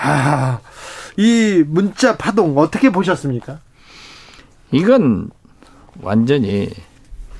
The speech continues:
Speaker 2: 국민을 무시한 권력투쟁의 하나였다. 저는
Speaker 1: 네.
Speaker 2: 이렇게 봅니다.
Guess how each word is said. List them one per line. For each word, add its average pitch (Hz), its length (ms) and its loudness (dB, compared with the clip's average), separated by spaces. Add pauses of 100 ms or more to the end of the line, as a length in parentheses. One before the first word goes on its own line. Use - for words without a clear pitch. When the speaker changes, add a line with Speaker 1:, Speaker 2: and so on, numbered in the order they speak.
(800)
Speaker 2:
국민을 123 840 2
무시한 90 760 -4 (680)
권력투쟁의 120 880 -2
하나였다. 95 760 -6 (220)
저는 117 200 0
Speaker 1:
네. 98 60 0
Speaker 2:
이렇게 90 260 -4
봅니다. 76 520 -12